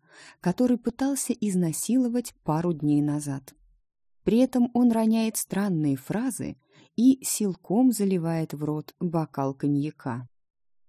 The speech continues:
Правильно, вы будете звереть, пьянеть и показывать зубки, которых у вас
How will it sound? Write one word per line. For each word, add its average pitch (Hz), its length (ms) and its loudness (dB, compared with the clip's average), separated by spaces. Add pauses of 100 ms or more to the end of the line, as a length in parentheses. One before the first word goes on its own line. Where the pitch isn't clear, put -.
Правильно, 156 680 -2 (340)
вы 220 240 2
будете 247 500 0
звереть, 165 840 -2
пьянеть 143 720 2 (100)
и 277 240 4 (120)
показывать 208 840 -2
зубки, 220 720 -2 (360)
которых 156 480 0
у 170 80 2
вас 254 360 -2